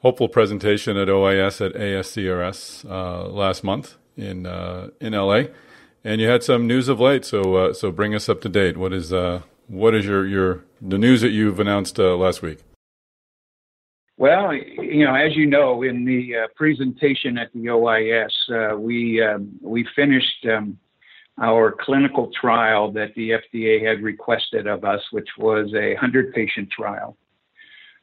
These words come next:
Speaker 2: Um, and we did that in, in record time, in about eighty days, uh, with, uh,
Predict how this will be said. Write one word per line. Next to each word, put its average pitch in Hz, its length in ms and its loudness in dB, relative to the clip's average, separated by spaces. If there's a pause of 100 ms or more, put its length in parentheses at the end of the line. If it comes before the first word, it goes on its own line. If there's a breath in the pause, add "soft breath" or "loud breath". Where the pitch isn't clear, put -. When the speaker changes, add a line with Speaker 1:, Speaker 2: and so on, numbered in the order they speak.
(200)
Speaker 2:
Um, 107 520 0
and 117 380 0
we 113 240 0
did 120 320 2
that 117 340 4
in, 107 500 -4
in 107 240 -16
record 113 600 -4
time, 104 520 -8
in 107 260 -8
about 107 320 0
eighty 110 300 -4
days, 101 520 -8 (760)
uh, 101 460 2
with, 110 340 2 (240)
uh, 104 400 0